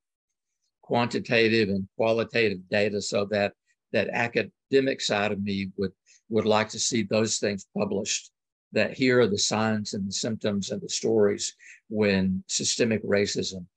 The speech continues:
pinches down upon people. So I have data from a bunch of farmers and their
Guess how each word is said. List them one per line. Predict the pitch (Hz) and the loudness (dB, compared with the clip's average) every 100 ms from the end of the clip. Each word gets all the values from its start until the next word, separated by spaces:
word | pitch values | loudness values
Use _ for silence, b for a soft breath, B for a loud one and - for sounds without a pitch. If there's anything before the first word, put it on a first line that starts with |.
| _ _ - | _ _ -4
pinches | 117 98 107 - | -2 -2 -4 -2
down | 104 98 | 0 0
upon | 98 - 92 98 | -2 -4 -6 -6
people. | 95 - - _ _ _ b b _ | -8 -10 -12 _ _ _ b b _
So | - 101 95 92 - _ _ _ 107 | -2 2 2 0 -6 _ _ _ -2
I | |
have | 117 101 | 0 2
data | 110 107 104 - | 4 4 2 0
from | 101 98 92 - _ _ _ - | 0 0 -4 -8 _ _ _ -6
a | |
bunch | 104 107 | -2 -2
of | 110 | -4
farmers | 117 110 113 107 101 104 | 0 2 2 2 0 -2
and | 98 95 | -4 -2
their | 101 95 95 | 0 0 -2